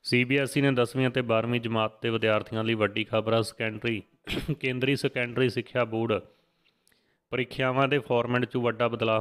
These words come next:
ਹੋਣ ਜਾ ਰਿਹਾ ਜੀ। ਸੀ ਬੀ ਐਸ ਈ ਅਗਲੇ ਅਕਾਦਮਿਕ ਸੈਸ਼ਨ 'ਚ ਦਸਵੀਂ ਅਤੇ ਬਾਰ੍ਹਵੀਂ ਜਮਾਤ ਦੀਆਂ ਬੋਰਡ ਪ੍ਰੀਖਿਆਵਾਂ ਇੱਕੋ ਪ੍ਰੀਖਿਆ ਫਾਰਮੈਟ ਦੇ ਵਿੱਚ ਕਰਾਏ ਜਾਣ ਦੀ ਸੰਭਾਵਨਾ ਹੈ। ਦੱਸ ਦਈਏ, ਵੀਹ ਸੌ ਇੱਕੀ ਬਾਈ ਅਕਾਦਮਿਕ ਸਾਲ ਲਈ ਸੀ ਬੀ ਐਸ ਈ ਨੇ ਦਸਵੀਂ ਅਤੇ ਬਾਰ੍ਹਵੀਂ ਬੋਰਡ ਦੀ ਪ੍ਰੀਖਿਆ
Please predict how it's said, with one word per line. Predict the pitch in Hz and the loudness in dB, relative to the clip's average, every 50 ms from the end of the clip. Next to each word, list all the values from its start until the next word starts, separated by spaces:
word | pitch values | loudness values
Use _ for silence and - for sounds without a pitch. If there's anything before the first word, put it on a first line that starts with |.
| 107 | 0
ਹੋਣ | 117 117 113 110 | -2 -4 -2 0
ਜਾ | 117 113 113 | 0 0 2
ਰਿਹਾ | 110 113 113 | 2 0 -2
ਜੀ। | 113 117 | -2 -4
ਸੀ | 110 - - 110 | -6 -4 -6 -4
ਬੀ | 110 110 113 | -2 0 0
ਐਸ | 117 110 - 120 | 0 0 0 0
ਈ | 117 113 | 0 0
ਅਗਲੇ | 110 110 117 113 | 0 0 0 -2
ਅਕਾਦਮਿਕ | 113 - 113 110 110 110 113 113 110 - 117 | -2 0 0 0 0 0 -4 -6 -6 -6 -6
ਸੈਸ਼ਨ | - - 117 110 - - 120 113 | -4 -2 -2 -2 -2 -2 -4 -4
'ਚ | 113 117 113 | -4 -4 0
ਦਸਵੀਂ | 113 110 - - 120 113 113 | 0 0 0 -2 -4 -4 -4
ਅਤੇ | 110 117 113 | -2 -4 -2
ਬਾਰ੍ਹਵੀਂ | 104 107 104 104 113 117 117 113 110 | 0 0 0 0 0 -2 -4 -4 -4
ਜਮਾਤ | 107 113 104 107 107 107 104 107 | -6 -4 0 0 0 0 0 -2
ਦੀਆਂ | 110 110 110 113 110 | -4 -4 -2 -4 -4
ਬੋਰਡ | 101 107 107 110 107 | -4 -2 -2 -2 -4
ਪ੍ਰੀਖਿਆਵਾਂ | 101 - 113 110 - - - 110 110 113 113 110 95 90 _ _ _ _ _ _ _ _ _ _ _ _ _ _ _ _ _ - | -4 -4 -6 -6 -6 -6 -6 -4 -2 -2 -2 -2 -2 -6 _ _ _ _ _ _ _ _ _ _ _ _ _ _ _ _ _ -6
ਇੱਕੋ | - 127 - - - 147 143 | -6 -6 -4 -2 0 0 0
ਪ੍ਰੀਖਿਆ | 139 - 135 127 113 - - 131 127 | 0 0 -4 -4 -4 -2 0 0 0
ਫਾਰਮੈਟ | - - 120 117 113 110 117 117 113 | 0 0 0 0 0 0 -2 -2 0
ਦੇ | 113 117 | 0 0
ਵਿੱਚ | 117 120 117 - | -2 -2 -4 -6
ਕਰਾਏ | - - 110 113 110 | -8 -4 -2 -2 -2
ਜਾਣ | 113 110 110 110 110 | 0 0 0 0 0
ਦੀ | 113 113 | -2 -4
ਸੰਭਾਵਨਾ | 107 - 117 117 117 113 110 110 113 | -4 -2 -2 0 0 0 2 2 0
ਹੈ। | 113 | 2
ਦੱਸ | 113 113 110 101 | 2 2 0 0
ਦਈਏ, | 110 117 113 120 | -2 -2 -2 -2
ਵੀਹ | 113 113 113 | -2 0 -2
ਸੌ | 110 - 123 120 | -2 -2 -2 -4
ਇੱਕੀ | 110 - - 117 | -4 -4 -4 -4
ਬਾਈ | 110 110 110 110 113 113 | 0 0 2 2 2 0
ਅਕਾਦਮਿਕ | 110 - 113 107 104 107 113 110 - 117 | 0 0 -2 -2 -2 -4 -6 -6 -6 -6
ਸਾਲ | - - 110 107 107 110 | -6 -2 -2 -2 0 0
ਲਈ | 117 | -2
ਸੀ | 113 - - 110 107 | -4 -2 -4 -4 -4
ਬੀ | 107 110 | -2 -2
ਐਸ | 113 107 - - | -4 -4 -4 -6
ਈ | 110 | -10
ਨੇ | 113 110 | -10 -8
ਦਸਵੀਂ | 107 110 104 - - 117 110 110 | -6 -8 -8 -8 -10 -14 -14 -12
ਅਤੇ | 104 - 113 | -10 -10 -8
ਬਾਰ੍ਹਵੀਂ | 107 107 104 104 107 113 117 113 | -2 0 0 0 0 -2 -6 -6
ਬੋਰਡ | 107 110 107 107 | -6 -6 -6 -6
ਦੀ | 104 107 110 | -6 -6 -8
ਪ੍ਰੀਖਿਆ | 107 - - 113 - - - 123 110 | -6 -6 -6 -8 -6 -4 -2 -2 -2